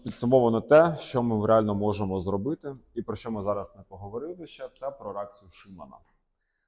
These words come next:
Реакція Шимана — це дуже важливий метод введення атомів флору в ароматичний фрагмент. В чому проблема? Ну, типу, якось там хлорувати, бромувати, йодувати ми там з горем пополам навчилися,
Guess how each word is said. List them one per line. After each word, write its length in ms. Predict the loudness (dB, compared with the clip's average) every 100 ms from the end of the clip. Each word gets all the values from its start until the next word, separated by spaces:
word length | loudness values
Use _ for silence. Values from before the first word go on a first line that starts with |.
| _
Реакція 320 | 0 0 -2 -8
Шимана — 460 | -6 -6 -6 -6
це 340 | -6 -2 -2 -2
дуже 480 | -4 -4 -4 -4
важливий 460 | -6 -6 -6 -4 -2
метод 360 | -2 -4 -6 -14 _ _
введення 540 | -8 -2 -2 -2 -6 -6
атомів 400 | -6 -6 -10 -12
флору 540 | -12 -6 -4 -4 -6
в 280 | -6 -6 -6
ароматичний 560 | -10 -12 -16 -20 -20 -20
фрагмент. 360 | -20 _ _ _ _ _ _ _ _ _ _ _
В 60 |
чому 220 | -4 -2 0
проблема? 460 | -2 -2 -4 -6
Ну, 120 | -8
типу, 280 | -8 -6 0
якось 280 | 0 -2 -6
там 140 | -10
хлорувати, 540 | -8 -6 -2 -2 -2 -4
бромувати, 540 | -6 -6 0 -2 -2
йодувати 520 | -8 -6 -2 -2 -2
ми 140 | -12 -12
там 240 | -14 -16
з 200 | -18 -12
горем 220 | -6 -6 -8
пополам 360 | -4 -2 -2
навчилися, 680 | -6 -12 -12 -10 -12 -18